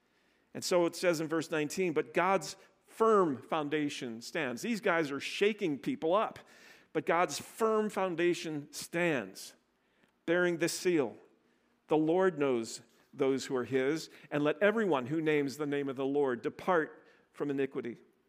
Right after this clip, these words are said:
Paul draws from two Old Testament texts here to encourage Timothy as an approved workman. By rightly handling the word of truth, he will cut through the noise of that culture-driven false teaching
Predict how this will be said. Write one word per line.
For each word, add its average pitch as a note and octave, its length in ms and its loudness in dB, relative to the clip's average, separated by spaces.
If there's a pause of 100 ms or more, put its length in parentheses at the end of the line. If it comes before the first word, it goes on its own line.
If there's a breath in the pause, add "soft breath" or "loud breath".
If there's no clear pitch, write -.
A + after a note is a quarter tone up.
(380)
Paul F#3 160 -2
draws D#3+ 300 2
from C#3 120 -6
two G3 220 -2
Old D#3+ 140 0
Testament D3 440 -4
texts - 380 -4
here C#3 200 0
to D#3+ 140 -6
encourage D3+ 460 -4
Timothy C3 420 -4
as B2+ 160 -6
an C3 60 -6
approved D3 600 -2 (300 loud breath)
workman. D3 640 0 (380 loud breath)
By C#3 120 4
rightly F3 480 4
handling D3+ 560 0
the C#3+ 80 -2
word D3+ 240 -4
of D3 80 -4
truth, - 380 -2
he D3 80 -2
will C3+ 160 0
cut - 420 -6
through F#3+ 280 -2
the D3 60 -2
noise D#3 440 2
of C#3 80 -2
that C#3 320 -6
culture-driven D#3+ 880 -4
false D#3+ 420 -2
teaching G3 560 -4